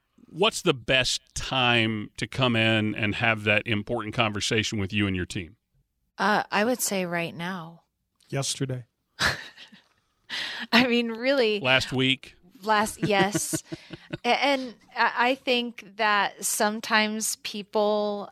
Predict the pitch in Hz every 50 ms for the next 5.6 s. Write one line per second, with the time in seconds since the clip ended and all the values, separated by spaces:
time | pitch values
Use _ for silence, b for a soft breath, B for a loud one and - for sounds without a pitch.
0 | _ - - 202 190 180 185 175 - - 90 - 175 190 202 180 127 - - 110
1 | - - 135 131 123 113 - - - 110 104 98 98 - 113 113 - - 127 110
2 | 95 - 113 113 120 117 113 113 107 101 113 113 - - 123 113 113 113 - -
3 | 98 95 92 95 107 110 107 98 110 104 - - 117 110 - - 127 117 110 -
4 | - 143 123 98 - - 87 101 123 - _ _ _ _ _ _ _ - 220 208
5 | 226 220 233 269 247 - _ _ - 226 247